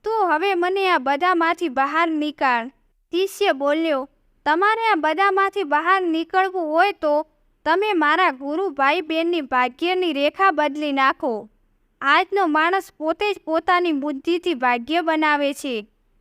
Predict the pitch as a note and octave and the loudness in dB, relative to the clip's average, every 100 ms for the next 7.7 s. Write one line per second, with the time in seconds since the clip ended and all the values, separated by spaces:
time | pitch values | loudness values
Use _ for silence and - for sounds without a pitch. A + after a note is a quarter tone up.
0 | - C#4 D4+ F#4+ F#4+ - E4 F4 B3+ C4 | 0 4 4 2 -2 0 0 0 -2 0
1 | C#4 D#4+ F4+ D4 D4 D4+ G4 G4 E4+ B3 | 0 0 -2 -2 -2 -2 -2 -2 -2 -2
2 | A#3+ _ _ - C4 C4 C4+ E4+ D#4+ D#4 | -4 _ _ -2 2 2 0 -2 -2 0
3 | D4 C4 C#4 D4+ D#4 D#4+ E4 _ _ _ | -2 0 0 0 0 -2 -6 _ _ _
4 | C4+ C#4 D#4 C4+ _ _ _ - G#4+ G4+ | -4 0 0 -2 _ _ _ -4 -2 2
5 | G4 A4 F4+ D#4 D#4 G4+ G4 - D#4 F4 | 2 2 0 -2 -2 -2 -2 -2 -2 0
6 | A4 G4 F#4 F4 D4 D4+ F4 D#4+ D#4+ D#4 | 0 -2 -2 -2 -2 -2 -2 -2 -2 -4
7 | D4 C#4 D#4 C#4+ C#4+ A#3+ | -4 -4 -6 -8 -8 -10